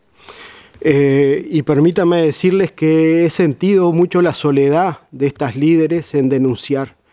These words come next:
Primero porque no se les cree, eh, y segundo porque las instituciones generalmente son hostiles a estas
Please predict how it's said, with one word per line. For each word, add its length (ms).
Primero 380
porque 280
no 140
se 140
les 200
cree, 480
eh, 720
y 140
segundo 480
porque 380
las 240
instituciones 680
generalmente 560
son 220
hostiles 640
a 100
estas 360